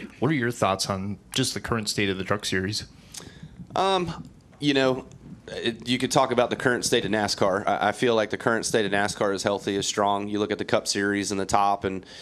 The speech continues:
Speaker 2: um, having all the things that are kinda happening behind the scenes with big team owners kinda coming in and being a part of all of that. And it just trickles down, you know. So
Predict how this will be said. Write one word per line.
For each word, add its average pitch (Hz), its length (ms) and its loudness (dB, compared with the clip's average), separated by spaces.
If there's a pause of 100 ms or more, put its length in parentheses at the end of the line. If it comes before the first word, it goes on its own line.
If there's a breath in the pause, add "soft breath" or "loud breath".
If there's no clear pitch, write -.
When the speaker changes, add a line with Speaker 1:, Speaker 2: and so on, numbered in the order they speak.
(280 loud breath)
Speaker 2:
um, 98 460 2
having 107 460 0
all 113 180 4
the 107 60 -4
things 110 280 0
that 110 80 2
are 104 80 2
kinda 110 240 2
happening 107 380 2
behind 107 280 2
the 98 60 0
scenes 110 360 0
with 104 140 -2
big 110 200 0
team 107 220 2
owners 104 280 0
kinda 104 220 0
coming 104 280 0
in 104 180 2
and 98 100 -2
being 101 200 2
a 101 40 -2
part 104 240 2
of 98 100 2
all 104 160 4
of 98 60 -2
that. 104 280 2 (260 loud breath)
And 143 100 0
it 143 60 0
just 147 180 -2
trickles 113 260 2
down, 101 460 0
you 107 160 -2
know. 104 180 2
So 107 380 2